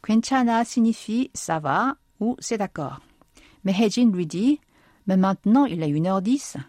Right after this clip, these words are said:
근데 지금 한 시 십 분이야. 한 시, une heure et dix minutes. Alors la réaction de Jisoo, vraiment, je ne savais pas. 진짜 몰랐어.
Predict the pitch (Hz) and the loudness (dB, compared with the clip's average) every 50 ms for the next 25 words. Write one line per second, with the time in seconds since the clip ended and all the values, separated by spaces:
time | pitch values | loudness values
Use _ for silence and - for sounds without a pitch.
0 | _ _ _ _ _ _ _ _ _ _ - 226 220 226 233 262 285 302 262 - | _ _ _ _ _ _ _ _ _ _ 0 2 2 4 4 2 2 0 -2 -4
1 | - 180 190 226 233 220 - 294 302 294 - 285 - - 294 262 _ - 311 320 | -6 -4 0 0 0 2 4 2 2 2 0 -4 -6 -6 -8 -8 _ -2 2 2
2 | 294 214 170 175 208 214 151 - _ _ _ _ _ _ _ - _ _ - 277 | 2 2 2 0 -2 -4 -6 -8 _ _ _ _ _ _ _ -20 _ _ 0 2
3 | 277 269 - - 151 143 143 - 156 156 180 214 247 277 269 - - 165 156 - | 2 4 2 0 -4 -6 -4 -4 -4 -2 0 0 0 0 0 -2 -6 -10 -8 -8
4 | - 233 - - 220 240 277 311 349 - _ _ 170 165 220 247 247 208 190 196 | -8 -10 -6 -2 0 2 2 2 0 -4 _ _ -4 0 2 4 4 2 0 -4
5 | - _ - - _ _ _ _ _ _ _ _ _ _ _ _ _ _ _ - | -8 _ -20 -20 _ _ _ _ _ _ _ _ _ _ _ _ _ _ _ 0
6 | 185 185 175 165 156 156 165 165 165 170 156 - - 185 185 185 185 - - 220 | 0 2 2 2 2 0 0 -2 -4 -4 -6 -6 -6 -6 -6 -6 -6 -6 -6 -8
7 | 196 - 247 285 339 - _ _ _ _ _ _ _ _ _ _ - - 165 185 | -6 -4 -4 -4 -4 -6 _ _ _ _ _ _ _ _ _ _ -8 -2 0 2
8 | 196 196 196 220 311 381 - _ _ _ _ _ - - 185 - - 170 170 202 | 2 4 4 2 2 0 -4 _ _ _ _ _ -6 -6 -4 -4 -4 -4 -4 -6
9 | 196 _ 302 311 302 240 - - _ _ _ _ _ _ _ _ - - - 202 | -4 _ 0 0 0 -2 -4 -10 _ _ _ _ _ _ _ _ -6 0 0 0
10 | 196 - - 220 277 359 349 - _ _ _ 190 190 220 233 262 285 - - - | 0 0 0 0 -2 -2 -4 -10 _ _ _ -4 -2 0 2 2 0 0 -4 -2
11 | - 285 302 277 143 | -2 0 0 0 -2